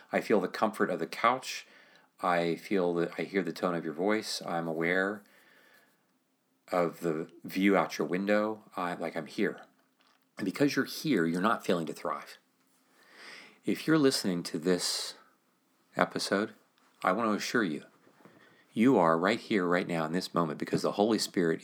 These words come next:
is with us and is on the loose. You are not failing to thrive.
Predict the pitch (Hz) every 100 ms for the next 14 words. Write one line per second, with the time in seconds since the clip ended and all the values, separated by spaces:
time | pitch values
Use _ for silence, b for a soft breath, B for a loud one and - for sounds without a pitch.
0 | - - - 92 - - 85 80 - 78
1 | 78 - - 95 101 85 80 73 - 101
2 | 90 76 78 82 87 - - - 85 78
3 | 76 71 _ _ _ _ - - - -
4 | - -